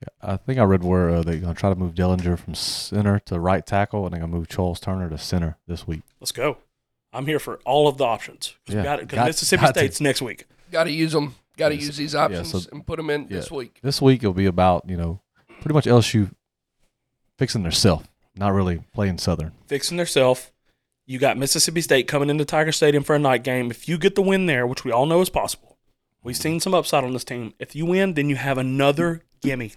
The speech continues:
Speaker 2: New Mexico. You, we've seen the progress that this team made in the first half of one game.
Speaker 1: Mm-hmm.
Speaker 2: How much progress can they have in three more games? I'm fired up about that. The next thing you know, it's, it's showtime. Go to Auburn.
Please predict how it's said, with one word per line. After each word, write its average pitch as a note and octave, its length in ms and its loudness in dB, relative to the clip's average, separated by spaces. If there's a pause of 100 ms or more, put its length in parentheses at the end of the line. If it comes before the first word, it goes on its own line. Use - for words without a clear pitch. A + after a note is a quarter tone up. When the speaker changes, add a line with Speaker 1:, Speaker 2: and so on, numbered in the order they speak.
Speaker 2:
New C#3+ 140 -2
Mexico. B2 500 -4 (1120)
You, C#3 180 -6 (720)
we've F3+ 180 -2
seen A3+ 240 0
the G#3+ 60 2
progress D#3+ 440 2
that D3 100 -4
this C#3+ 140 -2
team F3 240 0
made E3+ 200 6
in D#3 80 0
the B2 80 -4
first C#3+ 320 -2
half C#3 200 0
of C3 100 -10
one B2 200 -6
game. G2 300 -12 (340)
Speaker 1:
Mm-hmm. E2 160 -10
Speaker 2:
How C#3 120 -6
much E3+ 180 -8
progress D3+ 360 2
can D3 160 -6
they C3+ 80 0
have B2+ 220 -2
in A#2 160 -8 (360)
three D#3 160 4
more B2+ 200 6
games? G#2 420 -8 (540)
I'm A2+ 140 -8
fired C#3 260 4
up E3+ 80 0
about E3+ 260 0
that. D3 300 0 (540)
The A2+ 60 -12
next C3+ 220 -4
thing F#3 140 -2
you F3 60 0
know, F#3+ 320 2 (140)
it's, D3 220 0 (300)
it's C#3 160 -2
showtime. A2+ 500 -4
Go C#3+ 180 4
to D3+ 220 -6
Auburn. A#2 340 -6